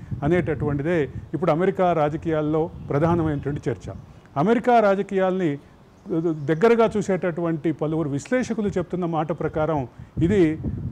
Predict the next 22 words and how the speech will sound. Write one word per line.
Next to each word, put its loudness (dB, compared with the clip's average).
ఒక 2
వి-, 0
ఒక -4
పెద్ద -2
విస్ఫోటనంగా 2
మార్చి, 0
దీని 2
ద్వారా 6
ఒక 2
పాజిటివ్ 4
ఓటు 4
పొందాలి 2
అనేటటువంటి 0
ప్రయత్నం, 2
ఆ, 2
రిపబ్లికన్లు 2
చేసే 2
అవకాశం 0
ఉంది 0
అనేది 0
ఒకవైపు 4
ఉంటే, 0